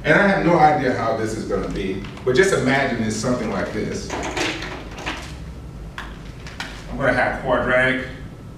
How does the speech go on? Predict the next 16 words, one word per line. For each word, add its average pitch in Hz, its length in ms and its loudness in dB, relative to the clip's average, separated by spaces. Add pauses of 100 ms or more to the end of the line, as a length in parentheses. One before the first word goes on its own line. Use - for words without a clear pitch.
(840)
functions. - 800 -2 (2000)
Kinda - 220 -2
linking 87 240 -6
these 82 140 -6
guys - 280 -10
together - 340 -10
like - 280 -12
this. - 260 -12 (1040)
Here 156 180 6
I 135 60 6
have 123 340 2
again 117 560 -4 (1000)
S - 260 -2
of 98 120 -4
zero 120 360 0
x, - 540 -4